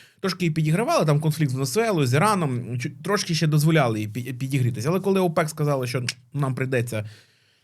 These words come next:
ем, видавати нафту на світовий ринок, бо, е, дефіцити бюджету все ж таки великі, е, воно все, е, пішло донизу разом з інформацією про рецесію і торгову конфронтацію з Китаєм. Оце нікуди не ділося, тому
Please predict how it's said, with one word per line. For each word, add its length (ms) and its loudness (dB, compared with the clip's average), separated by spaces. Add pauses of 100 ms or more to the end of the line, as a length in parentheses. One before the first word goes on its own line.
(500)
ем, 220 4 (1120)
видавати 420 4
нафту 260 4
на 80 2
світовий 380 6
ринок, 220 2
бо, 480 6 (240)
е, 140 -10
дефіцити 400 -2
бюджету 280 0
все 100 -4
ж 100 -2
таки 180 0
великі, 460 2 (420)
е, 140 2
воно 220 -2
все, 280 -2
е, 340 0 (840)
пішло 640 0 (180)
донизу 640 4
разом 360 4
з 40 -2
інформацією 560 -2
про 120 -2
рецесію 520 -2
і 100 -4
торгову 500 0
конфронтацію 580 -4
з 40 -10
Китаєм. 420 -6
Оце 200 -2
нікуди 280 0
не 100 2
ділося, 420 0
тому 360 -6